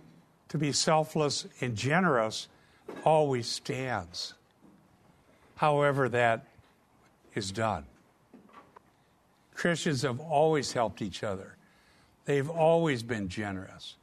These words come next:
You can read about what Paul says about this in Second Corinthians. There's two whole chapters,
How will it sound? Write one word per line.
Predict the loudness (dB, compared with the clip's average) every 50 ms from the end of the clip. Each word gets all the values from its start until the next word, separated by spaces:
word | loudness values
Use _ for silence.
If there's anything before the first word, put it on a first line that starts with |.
| _ _ _ _ _ _ _ _
You | -2 0
can | 2 2 2 2
read | 2 2 4 2
about | 2 2 4 4 4 4 4 2 0 -6 -18 -20 -20 _ _ _ _
what | -10 -8 -4
Paul | 0 2 4 4 4
says | 2 2 2 2 2 2 0
about | 0 2 2 2 2 2 0 0
this | 2 2 2 2 0 -2 -6 -8 -14 -20 -20 -20 -20 _ _ _ _ _ _ _ _ _ _ _
in | -4 -2
Second | 0 2 2 2 2 0 0 -4 -4
Corinthians. | -4 -2 0 0 0 0 0 -2 -2 -2
There's | -2 -4 -4 -4
two | -2 0 0 2 2
whole | 2 2 0 0
chapters, | 0 0 2 4 4 2 0 -2 -8 -8 -8 -12 -16 -18